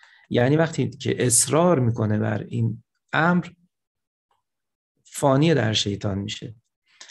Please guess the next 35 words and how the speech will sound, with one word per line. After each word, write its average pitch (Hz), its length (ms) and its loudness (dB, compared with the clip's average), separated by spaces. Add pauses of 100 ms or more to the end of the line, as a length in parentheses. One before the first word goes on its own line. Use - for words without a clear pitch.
شخصیت‌های 165 640 0
مطرح 151 340 0
شده 131 240 -2
در 139 240 -2
قرآن 117 380 2
کریم 123 560 -4 (180)
جنبه‌هایی 113 540 0
از 113 220 -2
وجود 117 240 -2
خودمون 131 420 0
رو 101 80 0
برای 98 260 -2
ما 98 140 -4
مطرح 98 380 -6
می‌کنن. 110 440 -10 (1500)
در 139 200 2
نتیجه 143 500 2
تمامی 143 580 0
این 170 180 0
شخصیت‌ها 117 640 -2
چراغ‌های 123 1160 0
راه 139 280 0
سعادت 107 560 0
ما 98 240 -8
هستند. 117 220 -16 (840)
این 165 120 0
سعادت 131 500 2
دیگه 131 180 -2
سعادت 117 680 0
نیست 139 220 -2
که - 60 -2
در 104 180 2
مقابل 98 360 0
شقا 98 480 -2
باشه. 95 560 -8